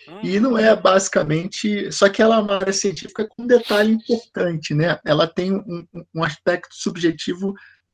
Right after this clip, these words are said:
Speaker 2: é, fundamental,
Speaker 1: Sem dúvida.
Speaker 2: né? E,
Speaker 1: Sem
Speaker 2: e,
Speaker 1: dúvida.
Speaker 2: e, e essa ciência, digamos assim, mais qualitativa, né? Ela, esse, esse, esse julgamento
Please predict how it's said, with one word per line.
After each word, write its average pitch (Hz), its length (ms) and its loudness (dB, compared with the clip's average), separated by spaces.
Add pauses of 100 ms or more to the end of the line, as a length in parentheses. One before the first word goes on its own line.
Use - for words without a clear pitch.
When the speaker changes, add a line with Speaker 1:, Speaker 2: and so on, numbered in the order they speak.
(500)
Speaker 2:
é, - 300 -2
fundamental, 180 1080 2 (260)
Speaker 1:
Sem 208 140 -6
dúvida. 147 240 -2
Speaker 2:
né? 175 340 -2
E, - 260 -8
Speaker 1:
Sem 165 180 -8
Speaker 2:
e, - 20 -6
Speaker 1:
dúvida. 170 320 -6
Speaker 2:
e, 160 300 4
e 165 40 4
essa 190 240 2
ciência, 180 760 0
digamos 143 360 -6
assim, 135 440 -10
mais 143 280 -6
qualitativa, 180 1040 -2
né? 233 160 -4 (360)
Ela, 170 680 4
esse, 156 260 0 (100)
esse, 165 200 0 (100)
esse 156 320 0
julgamento 175 880 0